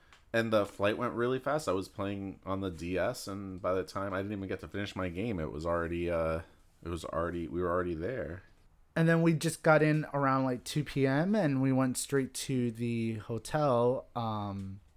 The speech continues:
Speaker 2: at the Marriott in San Juan, and we just kinda waited around until everyone got in, which, uh, luckily everyone kind of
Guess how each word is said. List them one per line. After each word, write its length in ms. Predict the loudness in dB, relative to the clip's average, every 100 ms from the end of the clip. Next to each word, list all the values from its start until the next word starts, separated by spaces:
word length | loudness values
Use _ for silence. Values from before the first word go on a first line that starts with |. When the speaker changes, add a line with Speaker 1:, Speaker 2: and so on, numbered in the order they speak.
| -20 -10
Speaker 2:
at 140 | -8
the 80 | -4
Marriott 580 | -4 -2 -2 0 -2 -2
in 160 | -6 -8
San 220 | -6 -6 -2
Juan, 380 | 0 2 2 0
and 140 | 0
we 100 | -2
just 280 | -2 -2 -2
kinda 260 | -2 0 2
waited 440 | 2 2 2 2
around 360 | 2 2 2 0
until 320 | -2 -2 -4
everyone 460 | -2 -2 -2 -2 -4 -8 -20 -20 -16 0
got 240 | 2 4
in, 220 | 4 4
which, 480 | 6 4 2 -8 -12 -16 -20 -8
uh, 300 | 0 4 4 2
luckily 580 | 4 4 4 4 4 2
everyone 400 | 0 2 2 0
kind 400 | -4 0 2 2
of 460 | 2 2 0 -4